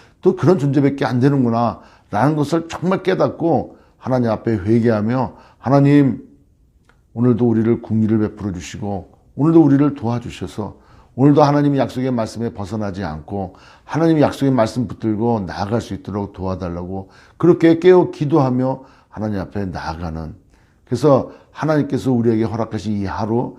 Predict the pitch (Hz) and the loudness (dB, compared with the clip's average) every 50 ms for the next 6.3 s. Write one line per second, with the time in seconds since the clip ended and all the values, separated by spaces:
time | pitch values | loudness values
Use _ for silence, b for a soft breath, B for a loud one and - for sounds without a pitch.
0 | B B B B B - 131 139 139 131 117 110 - - 117 104 87 80 90 107 | B B B B B -6 -2 0 2 2 2 0 0 0 -2 -2 -2 -2 -4 -2
1 | 117 117 113 92 85 85 82 87 95 113 120 113 85 - B B B B B _ | -2 -2 -2 -4 -4 -6 -8 -6 -4 -4 -2 -4 -4 -8 B B B B B _
2 | - 110 120 123 113 117 - 104 104 101 104 110 104 - - - - - 120 113 | -2 0 2 2 0 -2 -4 -6 -4 -4 -4 -6 -6 -8 -12 -14 -8 -6 -6 -4
3 | 95 95 92 90 92 87 85 82 80 87 85 82 85 87 87 - - 90 80 76 | -4 -6 -6 -6 -8 -8 -10 -10 -12 -12 -12 -12 -12 -12 -12 -12 -12 -12 -12 -12
4 | 69 69 67 71 - - - - - - - - - - b b b b b b | -12 -12 -12 -12 -14 -18 -20 -20 -20 -20 -20 -20 -20 -20 b b b b b b
5 | b b - 87 85 - 107 107 101 101 95 98 95 92 - - 98 95 98 98 | b b -16 -14 -8 -2 0 0 0 0 0 0 -2 -2 -4 -6 -6 -4 -2 -2
6 | 95 95 92 90 - | -2 -2 -2 -4 -6